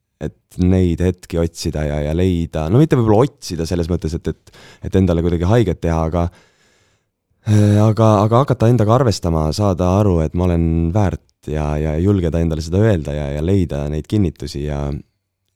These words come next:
ja jah, olla õrn. Äh, need on mingid asjad, mida ma olen kuidagi õppinud või püüan veel muidugi edasi õppida. Ja, ja mul on väga hea meel, et ma olen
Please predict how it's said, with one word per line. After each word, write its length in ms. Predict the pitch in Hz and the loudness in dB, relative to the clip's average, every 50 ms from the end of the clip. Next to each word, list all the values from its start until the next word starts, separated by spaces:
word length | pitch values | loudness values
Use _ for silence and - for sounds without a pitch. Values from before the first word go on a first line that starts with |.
| _ _ _ - | _ _ _ -20
ja 240 | - 78 82 80 80 80 80 82 85 | -14 -10 -6 -6 -4 -4 -4 -4 -4
jah, 180 | 90 95 98 104 107 | -4 -4 -6 -6 -6
olla 260 | 92 98 95 95 104 | -4 -2 -2 0 0
õrn. 240 | 104 104 82 78 71 69 73 - - _ _ | -2 -2 -4 -4 -4 -6 -8 -12 -16 _ _
Äh, 220 | - 78 80 80 78 | -8 -4 -4 -2 0
need 240 | 85 95 90 82 85 | 0 0 0 0 0
on 80 | 82 | 0
mingid 160 | 87 85 85 90 | 0 0 0 -2
asjad, 160 | 90 90 82 | -2 -2 -4
mida 220 | 80 80 80 80 80 | -4 -2 -2 -2 -2
ma 80 | 82 | -2
olen 80 | 82 85 | -2 -2
kuidagi 240 | 82 85 85 101 101 | -2 -2 -2 -4 -4
õppinud 260 | - - 80 78 71 | -4 -4 -6 -4 -6
või 140 | 80 76 - | -6 -4 -2
püüan 340 | 104 104 101 85 78 76 76 73 71 71 | 0 0 2 0 -2 -4 -4 -6 -6 -4
veel 340 | 80 98 98 92 85 80 76 73 | -2 0 0 0 0 -2 -4 -4
muidugi 300 | 82 78 78 78 82 90 | -4 -4 -4 -4 -2 -2
edasi 220 | 92 85 78 82 82 | -2 -2 -2 -4 -6
õppida. 460 | - _ _ _ _ 80 73 78 78 - _ _ _ _ _ _ _ _ _ _ _ _ _ _ _ _ - | -6 _ _ _ _ -8 -8 -8 -8 -10 _ _ _ _ _ _ _ _ _ _ _ _ _ _ _ _ -6
Ja, 160 | 82 80 78 | -4 -2 0
ja 80 | 78 78 | 0 0
mul 140 | 82 85 85 | 0 0 0
on 60 | 85 92 | 0 0
väga 160 | 90 90 90 | 0 2 2
hea 80 | 87 | 2
meel, 300 | 90 92 87 80 73 69 71 | 2 2 2 0 -2 -4 -6
et 140 | - - 80 | -6 -6 -6
ma 80 | 78 78 | -4 -2
olen 220 | 78 76 78 76 | -2 -2 -2 -4